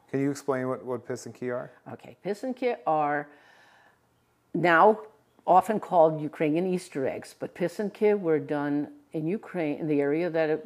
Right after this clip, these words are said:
Speaker 2: is now Ukraine, centuries before Christianity was ever introduced to Ukraine. They were made to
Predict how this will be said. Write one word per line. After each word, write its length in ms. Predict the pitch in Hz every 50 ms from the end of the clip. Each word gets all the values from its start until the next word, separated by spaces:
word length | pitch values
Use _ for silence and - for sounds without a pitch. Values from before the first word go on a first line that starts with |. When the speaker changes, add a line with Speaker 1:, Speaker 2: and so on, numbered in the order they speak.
| - - -
Speaker 2:
is 160 | 160 151 151
now 160 | 151 151 151
Ukraine, 640 | 151 175 202 202 - - 156 139 135 131 135 139 - - _ _ _ _ _ _ _ _ _ _ _
centuries 760 | - - - - 185 185 180 - - 175 165 156 156 151 - - - -
before 520 | 135 139 139 - - 165 165 156 147 147 151 - - _ _ _ -
Christianity 640 | - - 151 - - 156 151 139 135 135 135 135 139
was 140 | 131 135 131
ever 140 | 135 127 135
introduced 520 | 127 120 - - 127 127 135 131 - - -
to 60 | -
Ukraine. 380 | 101 104 - - 123 117 117 113
They 120 | 131 131
were 160 | 127 123 131 127 139 - -
made 400 | - 156 170 180 190 202 208 202 - _ _ - -
to 320 | - 160 156 156 151 147